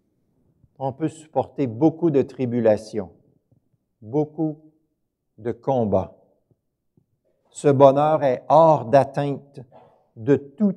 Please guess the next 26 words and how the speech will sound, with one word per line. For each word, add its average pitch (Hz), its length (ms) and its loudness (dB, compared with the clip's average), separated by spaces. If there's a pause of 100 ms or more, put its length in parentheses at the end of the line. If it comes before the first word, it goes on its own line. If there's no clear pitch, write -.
(100)
ennemi, 131 440 -6
parce 127 240 -14
que - 120 -4
Dieu 139 260 -2
est 143 60 0
notre 135 320 -6
véritable 120 640 -4
joie, 107 480 -6 (320)
notre 127 300 -14
véritable 120 800 -4 (160)
allégresse. 113 640 -6
C'est 110 80 -16
quand 123 240 -14
on 123 100 -10
se - 160 -12
rappelle 135 840 -2 (340)
de 143 160 2
son 147 260 -6
appel, 147 380 2
de 147 80 6
la 151 140 8
vocation 151 520 0
qui 143 240 -2
est 143 60 6
la 139 120 2
nôtre, 127 420 0